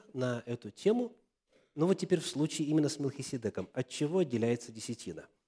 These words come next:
Приглашаю вас вернуться к книге "Бытие", к четырнадцатой главе, и прочитать стихи с двадцатого по двадцать четвёртый.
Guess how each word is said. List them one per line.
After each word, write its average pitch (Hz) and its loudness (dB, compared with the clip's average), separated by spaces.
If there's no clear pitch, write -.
Приглашаю 151 2
вас 170 4
вернуться 147 4
к - -12
книге 117 2
"Бытие", 156 2
к 208 -10
четырнадцатой 120 -2
главе, 165 4
и 139 -10
прочитать - -2
стихи - -2
с 135 0
двадцатого 135 2
по - 0
двадцать 110 -2
четвёртый. - -2